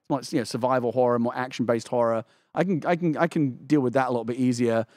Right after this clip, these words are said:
Resident Evil, the Resident Evil three remake we skipped because the, again, the vibes are off, right? Like, it wasn't, there, there wasn't great, um, it wasn't, wasn't great buzz around it. But I know that Resident Evil four is, is one of the, if not the most well-liked Resident, for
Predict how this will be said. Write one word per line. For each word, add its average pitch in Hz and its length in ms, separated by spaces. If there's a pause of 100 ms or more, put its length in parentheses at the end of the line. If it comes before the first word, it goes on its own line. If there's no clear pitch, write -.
(240)
Resident 202 240
Evil, 170 100
the 156 100
Resident 220 280
Evil 175 140
three 170 300
remake 151 380
we 127 200
skipped - 580
because 135 440
the, 123 140 (140)
again, 131 200
the 117 80
vibes 127 300
are 170 160
off, 185 240
right? 156 240
Like, 135 140
it 139 40
wasn't, 127 380
there, 127 100
there 127 140
wasn't 120 300
great, 123 280
um, 117 400 (220)
it 120 140
wasn't, 120 340
wasn't 120 240
great 117 160
buzz 117 180
around 135 280
it. 156 120 (380)
But 147 80
I 151 80
know 190 180
that 170 80
Resident 156 260
Evil 123 140
four 147 360
is, 117 300
is 120 180
one 147 240
of 120 180
the, 120 260
if 151 160
not 127 240
the 135 120
most 113 280
well-liked 110 680 (460)
Resident, 117 380
for 113 80